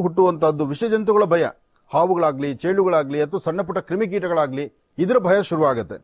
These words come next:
ಹಾಗೆ ಕುಗ್ರಾಮಾವಾಸ್ಯೆ ಅಂತ ಹೇಳ್ತಾರೆ. ಹೀಗಿರೋದ್ರಿಂದ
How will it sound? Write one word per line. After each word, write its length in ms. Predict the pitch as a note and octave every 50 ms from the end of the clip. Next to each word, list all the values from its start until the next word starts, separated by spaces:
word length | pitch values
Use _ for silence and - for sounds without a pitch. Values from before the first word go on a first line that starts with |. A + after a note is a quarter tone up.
| _ _ _ _ _ _ _ _ _
ಹಾಗೆ 280 | - G#3+ A#3 A3+ A3+ E3+ C#3+ E3+ B3+ - _ _ _
ಕುಗ್ರಾಮಾವಾಸ್ಯೆ 680 | F3+ G#3 F#3 G3 B3 C4 B3+ B3+ A#3 G#3+ G3 F3+ - F#3+
ಅಂತ 140 | D#3+ F3 G3+ G3
ಹೇಳ್ತಾರೆ. 380 | G3 F#3 E3+ D3 D3 C3 - - _ _ _ -
ಹೀಗಿರೋದ್ರಿಂದ 640 | G#3 C4 A3+ A#3+ A#3 G#3+ G3 F3+ E3 D3+ C#3+ D#3